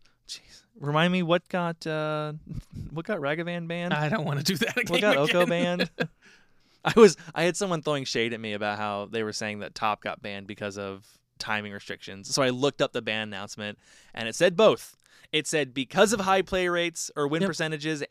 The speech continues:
Speaker 1: and because of time restrictions.
Speaker 2: Well, if you think about that,
Speaker 1: So I was at
Speaker 2: like,
Speaker 1: least half right.
Speaker 2: if you think about that all the way through,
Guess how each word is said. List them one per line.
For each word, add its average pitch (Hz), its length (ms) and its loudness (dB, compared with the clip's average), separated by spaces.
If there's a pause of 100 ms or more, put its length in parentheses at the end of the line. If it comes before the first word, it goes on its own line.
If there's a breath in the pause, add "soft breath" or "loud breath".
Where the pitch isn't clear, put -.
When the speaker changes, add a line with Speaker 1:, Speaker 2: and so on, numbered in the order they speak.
Speaker 1:
and 277 460 4
because 190 420 0
of 175 160 0
time 160 260 -4
restrictions. 131 460 -2
Speaker 2:
Well, 170 160 0
if 156 180 -2
you 160 80 2
think 202 220 -2
about 156 320 -2
that, 139 180 -2 (200)
Speaker 1:
So - 120 -4
I 135 160 -2
was 135 140 4
at 151 60 2
Speaker 2:
like, 131 80 0
Speaker 1:
least 143 160 -2
half 147 260 -4
right. 85 260 -10 (180)
Speaker 2:
if 160 200 -2
you 165 100 2
think 190 240 -2
about 160 340 -2
that 143 280 -2 (420)
all 147 200 0
the 143 100 2
way 139 160 -2
through, 131 500 -2